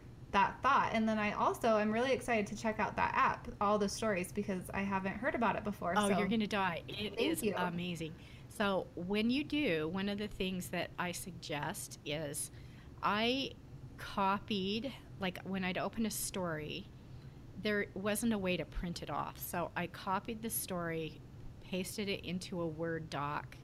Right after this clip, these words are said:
Speaker 2: and saved it.
Speaker 1: Mm.
Speaker 2: And then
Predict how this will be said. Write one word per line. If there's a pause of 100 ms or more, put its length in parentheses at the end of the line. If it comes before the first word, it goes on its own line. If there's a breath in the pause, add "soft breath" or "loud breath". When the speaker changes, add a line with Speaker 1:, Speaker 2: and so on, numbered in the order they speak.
(440 loud breath)
Speaker 2:
and
saved
it.
Speaker 1:
Mm.
Speaker 2:
And
then